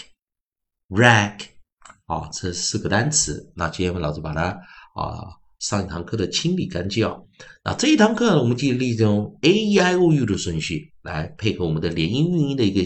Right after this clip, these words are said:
技巧学习面来做一个进阶学习。上堂课教了E C K，这堂课我们查查看有没有I C K的一个生词的列表。好，那在老师的写的这书之中，我们可以看到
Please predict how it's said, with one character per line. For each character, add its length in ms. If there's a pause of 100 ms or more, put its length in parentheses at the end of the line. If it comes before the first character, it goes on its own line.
(160)
技 220
巧 280
学 240
习 220
面 260 (340)
来 100
做 140
一 40
个 80
进 160
阶 140
学 160
习。 400 (260)
上 240
堂 140
课 100
教 140
了 80
E 220
C 260
K， 400
这 180
堂 180
课 140
我 80
们 80
查 160
查 120
看 220 (380)
有 120
没 100
有 60
I 260
C 320
K 240
的 100
一 140
个 200 (200)
生 260
词 180
的 100
列 220
表。 300 (500)
好， 200
那 100
在 180
老 120
师 140
的 240
写 180
的 80
这 140
书 220
之 140
中， 300 (160)
我 80
们 100
可 80
以 60
看 100
到 280